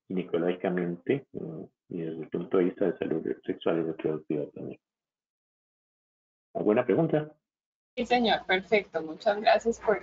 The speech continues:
Speaker 2: por el tiempo. Aquí tenemos un par, eh, con la misma consulta que preguntan que cuál es su, su punto de vista con respecto al uso de las copas menstruales en adolescentes y más que todo, obviamente, en niñas que no han tenido relaciones sexuales.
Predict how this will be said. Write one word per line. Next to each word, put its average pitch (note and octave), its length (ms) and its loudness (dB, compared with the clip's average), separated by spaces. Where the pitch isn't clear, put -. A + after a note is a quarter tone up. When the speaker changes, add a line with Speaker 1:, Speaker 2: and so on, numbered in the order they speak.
Speaker 2:
por F3 140 -2
el D#3 220 -2
tiempo. A3+ 500 0
Aquí A3+ 240 6
tenemos C#4+ 560 2
un C4 220 -10
par, C4+ 440 8
eh, G#3 640 2
con G3+ 420 4
la G#3+ 100 4
misma A#3+ 300 0
consulta B3+ 840 -2
que A#3+ 400 8
preguntan A3+ 500 2
que A#3 140 -2
cuál A3 260 8
es A#3+ 140 6
su, G3+ 460 2
su A#3 200 -2
punto A3+ 320 4
de B3 180 10
vista B3+ 440 6
con A#3 160 2
respecto G#3+ 400 2
al A#3 100 6
uso B3 240 4
de A#3+ 100 12
las G3+ 200 4
copas A#3+ 320 6
menstruales G#3+ 720 2
en A3 140 0
adolescentes F#3+ 880 4
y G3+ 80 -4
más F3+ 200 4
que - 120 -14
todo, G#3+ 380 6
obviamente, G3+ 420 -2
en G3 80 -12
niñas G3 360 -2
que F#3 120 -12
no E3+ 100 2
han E3+ 180 4
tenido F3+ 420 -2
relaciones F#3 560 -2
sexuales. - 800 0